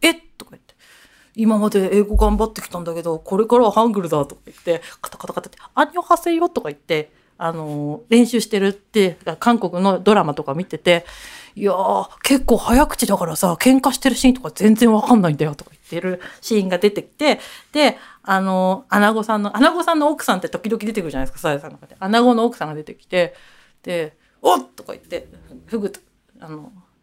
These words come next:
マスオさんにやって、「あ、フグタさん」とか言って、「えっ？」とか言って、「アナゴさんの奥さんどうしたんですか、そのメイク」って言って、「いやー、旦那がね、韓国語勉強し始めたから、私もオルちゃんメイクってのやってみたのよ」とか言って、「どうかしら？」って、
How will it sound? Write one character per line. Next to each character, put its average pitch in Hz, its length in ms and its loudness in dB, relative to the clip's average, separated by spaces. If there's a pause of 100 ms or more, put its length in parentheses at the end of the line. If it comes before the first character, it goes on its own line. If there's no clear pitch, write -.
(180)
マ 190 160 -8
ス - 100 -10
オ 196 80 -4
さ 196 140 -8
ん 190 40 -10
に 185 60 -10
や 180 80 -10
っ 180 40 -20
て、 180 120 -14 (280)
「あ、 339 220 -2 (120)
フ 415 120 4
グ 453 80 -8
タ - 140 0
さ 254 140 4
ん」 - 40 2
と - 60 -14
か - 40 -14
言 - 100 -14
っ - 20 -20
て、 - 80 0
「え 453 40 8
っ？」 - 260 0
と - 80 -20
か - 80 -20
言 - 40 -20
っ - 40 -20
て、 - 100 -20 (340)
「ア - 140 2
ナ 311 140 4
ゴ 403 120 4
さ 403 140 -4
ん 392 60 -6
の 392 80 -2
奥 403 100 -6
さ 247 80 0
ん 175 40 -6
ど 330 120 4
う 453 60 6
し 440 40 -6
た 415 80 2
ん 294 40 2
で 247 60 2
す 247 40 -2
か、 226 80 2
そ 202 140 2
の 214 80 4
メ 226 140 4
イ 220 80 0
ク」 247 120 -4
っ - 40 -2
て - 140 -20
言 - 60 -20
っ - 20 -20
て、 175 120 -16 (260)
「い 226 60 -8
や 226 220 2
ー、 214 60 -4
旦 285 220 -4
那 392 100 -4
が 381 120 -8
ね、 392 80 -6 (380)
韓 294 200 2
国 320 160 -10
語 359 100 -2
勉 330 180 -6
強 339 100 -6
し - 120 -8
始 330 120 -4
め 320 100 -10
た 240 80 -8
か 180 80 -6
ら、 170 60 -8
私 254 240 -8
も 233 120 2
オ 226 80 6
ル 311 80 0
ち - 100 -6
ゃ 381 60 2
ん 392 40 -2
メ 440 140 4
イ - 40 -2
ク 320 100 -6
っ - 20 -10
て 220 120 0
の 190 60 2
や 214 100 2
っ 208 40 -6
て 339 140 0
み 440 100 4
た 381 120 6
の 254 100 6
よ」 196 180 6
と 196 80 -10
か 185 100 -12
言 175 60 -14
っ - 40 -20
て、 - 160 -12 (180)
「ど 415 100 4
う 453 60 0
か 440 80 2
し - 120 -2
ら？」 233 80 2
っ - 20 0
て、 202 100 -2